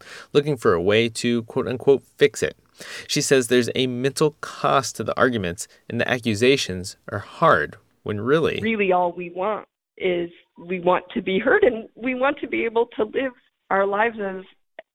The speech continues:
Speaker 2: as ourselves, as who we are, without people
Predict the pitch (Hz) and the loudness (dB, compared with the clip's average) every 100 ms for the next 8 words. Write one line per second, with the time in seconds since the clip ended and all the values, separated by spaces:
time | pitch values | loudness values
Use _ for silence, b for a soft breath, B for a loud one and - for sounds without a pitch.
0 | _ - 208 196 185 - 311 277 175 180 | _ -2 0 0 -2 -2 -4 -2 -4 -6
1 | - 226 185 180 233 180 175 180 190 196 | -6 -10 -4 0 0 0 0 -2 -2 0
2 | 202 - - b b b b b b - | 0 -4 -10 b b b b b b -8
3 | 208 196 190 | -4 0 0